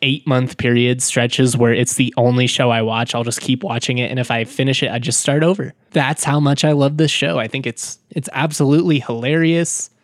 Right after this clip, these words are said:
So let's talk about some of the more underrated characters,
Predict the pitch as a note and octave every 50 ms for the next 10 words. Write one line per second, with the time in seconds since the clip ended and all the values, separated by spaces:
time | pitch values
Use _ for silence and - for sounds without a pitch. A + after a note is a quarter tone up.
0 | _ _ - - C#3 C3 C#3 E3 G3+ - - - B3 A#3 A3 - G#3 G3 G3 F3
1 | D3+ - - E3+ E3+ E3 D3 C#3+ C3 B2+ C3 B2+ - - - D#3 D#3 E3 D#3 D3
2 | C3 B2+ B2+ B2+ B2+ B2+ B2+ - - B2+ B2 A#2+ - - A#2 A#2 A2+ A2+ - -